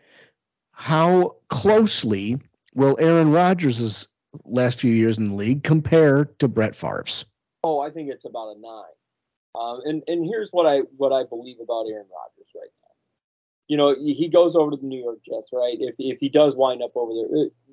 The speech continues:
Speaker 2: first of all, shame on the New York Jets for not, it, so, and, and this is a headline that, that caught my eye, and, and the reason we're, we're talking Aaron Rodgers stuff first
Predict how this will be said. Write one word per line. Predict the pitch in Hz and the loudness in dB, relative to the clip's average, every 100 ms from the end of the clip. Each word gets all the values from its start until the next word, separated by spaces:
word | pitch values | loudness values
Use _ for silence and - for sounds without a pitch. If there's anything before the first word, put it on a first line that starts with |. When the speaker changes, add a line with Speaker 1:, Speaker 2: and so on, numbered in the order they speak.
| _ | _
Speaker 2:
first | 233 240 147 | 0 0 -2
of | 120 | -2
all, | 107 - _ _ _ | -2 -4 _ _ _
shame | - 247 277 | 0 2 4
on | 240 165 | 4 4
the | |
New | 147 | 4
York | 143 131 120 | 6 4 4
Jets | 127 131 - | 2 2 -4
for | - 120 | -10 -6
not, | 123 131 131 - _ _ _ _ _ | -2 -2 -4 -8 _ _ _ _ _
it, | 139 - 147 - _ | -8 2 0 0 _
so, | - 175 165 165 - _ _ _ _ - | 2 6 6 4 -4 _ _ _ _ -2
and, | 147 | 0
and | 151 156 180 | 2 4 2
this | - | 2
is | 180 147 | 0 2
a | |
headline | 135 131 135 127 123 | 4 2 2 -2 -4
that, | 117 - | -6 -4
that | 120 | -6
caught | - 147 135 | 2 2 4
my | 131 | -2
eye, | 127 123 123 117 | -2 -2 -4 -6
and, | 113 | -10
and | 117 | -14
the | 120 | -2
reason | 151 151 139 131 | -2 0 -4 -4
we're, | 127 | -2
we're | 131 120 | -4 -6
talking | - 139 127 120 | 2 2 2 -8
Aaron | 120 | -6
Rodgers | 117 117 110 107 | -4 -4 -6 -10
stuff | - 117 110 | -4 -4 -4
first | - 113 110 | -6 -6 -6